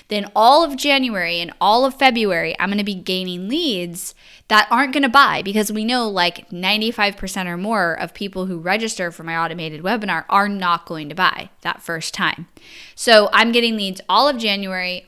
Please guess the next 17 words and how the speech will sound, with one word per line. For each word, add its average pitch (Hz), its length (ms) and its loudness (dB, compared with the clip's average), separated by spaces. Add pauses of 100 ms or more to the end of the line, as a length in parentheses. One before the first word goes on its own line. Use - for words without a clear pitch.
(100)
all 214 180 2
of 254 100 -2
February, 170 720 -2 (380)
and 214 280 2
then 220 460 4
I'm 196 200 2
going 208 240 -2
into 247 240 -4
March 220 480 0
and 208 120 -2
I'm 196 100 0
starting 190 340 -4
to 208 100 -10
promote 185 420 -6
my 185 140 -4
live 160 300 -2
event, 196 380 2